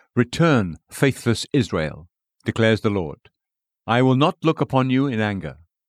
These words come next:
for I am gracious,' declares the Lord. 'I will not be angry forever. Only acknowledge your iniquity, that you have transgressed against the Lord your God, and have scattered your favors to the strangers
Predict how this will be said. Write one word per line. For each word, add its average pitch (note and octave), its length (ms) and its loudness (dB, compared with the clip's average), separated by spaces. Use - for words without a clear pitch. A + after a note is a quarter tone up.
for B2 160 2
I C3+ 120 4
am C3+ 120 2
gracious,' - 680 -4
declares G#2+ 400 0
the G#2+ 80 -2
Lord. F2 420 -8
'I A#2+ 100 2
will C3 120 4
not E3 260 0
be F#3 120 2
angry A#2+ 380 -2
forever. G#2+ 480 -2
Only D#3+ 320 4
acknowledge C#3+ 540 -2
your C3+ 180 4
iniquity, A2+ 680 -2
that G#2 160 -2
you B2 100 6
have A#2+ 160 2
transgressed C3 580 0
against C3 380 -2
the G#2+ 60 0
Lord B2 280 2
your C#3 160 2
God, G#2+ 380 0
and A2 140 0
have A#2 120 0
scattered C3+ 440 -2
your C3+ 160 2
favors B2 480 0
to A2+ 100 -6
the F#2 100 0
strangers G2+ 680 -2